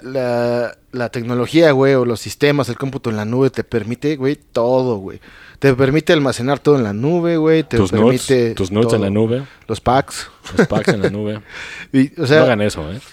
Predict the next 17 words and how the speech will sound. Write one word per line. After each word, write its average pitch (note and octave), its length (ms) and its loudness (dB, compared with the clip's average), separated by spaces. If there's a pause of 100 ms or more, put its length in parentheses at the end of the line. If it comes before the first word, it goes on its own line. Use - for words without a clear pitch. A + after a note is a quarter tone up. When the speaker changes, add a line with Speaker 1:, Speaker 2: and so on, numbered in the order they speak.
Speaker 1:
por C#3+ 180 6
eso F#3 280 6
yo D3 200 6
espero, D3 460 4
güey, F#3+ 240 2 (300)
tengo B2+ 260 -2
fe, B2 320 0
güey, C#3 220 0
en A2+ 80 -6
que G2+ 260 -8 (340)
después B2+ 380 2
de D3 80 8
este D3+ 200 2
pedo, D3 520 4
muchas B2+ 340 -2
empresas C3 400 -2
reconsideren, A#2 800 0